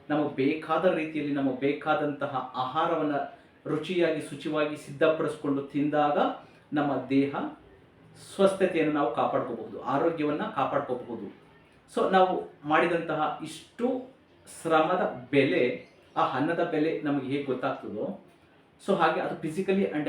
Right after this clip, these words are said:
mentally, so ಪ್ರಾಕ್ಟಿಕಲ್ ನಾವು ಮಾಡಿದಾಗಲೇ ಗೊತ್ತಾಗುತ್ತೆ.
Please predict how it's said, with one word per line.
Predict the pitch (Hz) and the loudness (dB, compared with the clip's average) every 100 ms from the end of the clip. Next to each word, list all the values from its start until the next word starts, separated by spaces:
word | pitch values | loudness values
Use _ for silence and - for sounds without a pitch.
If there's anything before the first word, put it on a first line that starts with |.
| 135 | -2
mentally, | 120 120 160 - - - - - - - - - | -2 -2 -4 -6 -6 -10 -16 -20 -20 -20 -20 0
so | 185 139 - - - - | 4 4 2 -8 -18 -8
ಪ್ರಾಕ್ಟಿಕಲ್ | 190 196 - 233 208 170 151 | -4 -4 -2 -2 0 -2 0
ನಾವು | 147 | 2
ಮಾಡಿದಾಗಲೇ | 135 139 160 156 151 | 4 2 2 -2 -2
ಗೊತ್ತಾಗುತ್ತೆ. | 135 135 120 - - | -4 -4 -6 -6 -14